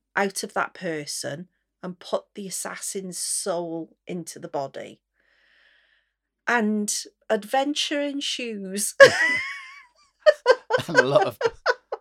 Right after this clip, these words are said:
Speaker 1: And
Speaker 2: blood,
Speaker 1: a lot of
Speaker 2: blood is,
Speaker 1: blood,
Speaker 2: is, uh,
Speaker 1: gore.
Speaker 2: spilled. Yeah.
Speaker 1: It's a ve-, you'd think, I, I mean, I've read reviews of Possessor, and I think a lot of people have been a bit confused by it because of the, "Well, what's he doing?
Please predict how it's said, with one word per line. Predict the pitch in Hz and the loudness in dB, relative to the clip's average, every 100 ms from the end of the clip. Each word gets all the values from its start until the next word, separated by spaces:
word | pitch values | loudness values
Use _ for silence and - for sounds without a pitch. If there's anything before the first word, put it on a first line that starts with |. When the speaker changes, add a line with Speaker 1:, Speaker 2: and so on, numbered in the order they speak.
| - 453 415 - | 2 2 2 8
Speaker 1:
And | 359 | 10
Speaker 2:
blood, | 262 | 10
Speaker 1:
a | |
lot | 262 - 254 | 10 6 4
of | 247 - - - | 2 -12 -16 -4
Speaker 2:
blood | 262 226 | 0 2
is, | |
Speaker 1:
blood, | 233 202 202 196 - | 6 8 6 4 -4
Speaker 2:
is, | 104 95 - - | -8 -12 -16 -14
uh, | 101 92 | -10 -4
Speaker 1:
gore. | 175 175 175 175 170 | -2 -2 -4 -4 -6
Speaker 2:
spilled. | 170 196 175 98 - | -6 -8 -10 -14 -6
Yeah. | - | 2
Speaker 1:
It's | 254 - 277 | 2 2 -4
a | |
ve-, | 247 262 - - - - 240 226 | -2 -2 -2 -4 -12 -14 -16 -10
you'd | 269 277 | -10 -8
think, | - 381 311 - | -2 0 0 -2
I, | - - - _ _ | -6 -6 -20 _ _
I | 214 | -2
mean, | 220 214 | 0 -2
I've | 220 | 0
read | 247 254 214 | 0 0 -4
reviews | 196 220 214 220 208 | -8 -6 -8 -6 -8
of | 170 - | -10 -14
Possessor, | 170 147 143 - - 147 143 - | -14 -12 -12 -12 -10 -6 -6 -4
and | 160 | -4
I | 175 | -4
think | - 190 | -6 -6
a | 190 | -2
lot | 190 - | -2 -2
of | - | -6
people | 185 180 175 | -8 -10 -12
have | 165 - | -12 -8
been | 170 165 170 175 _ _ _ _ - | -6 -6 -10 -12 _ _ _ _ -6
a | |
bit | 190 240 - | 0 0 0
confused | 233 226 - 254 269 285 302 - | -10 -10 -10 -6 -2 -2 -2 0
by | 294 302 | 2 2
it | 339 370 - - | 2 0 -2 -6
because | 220 - 240 226 | -12 -4 -2 -2
of | 233 - | -2 0
the, | 220 214 - | 2 2 0
"Well, | 220 214 - - | -4 -6 -8 -8
what's | 240 - - | -6 -6 -8
he | 277 262 | -8 -6
doing? | 285 285 262 170 | -6 -4 -4 -6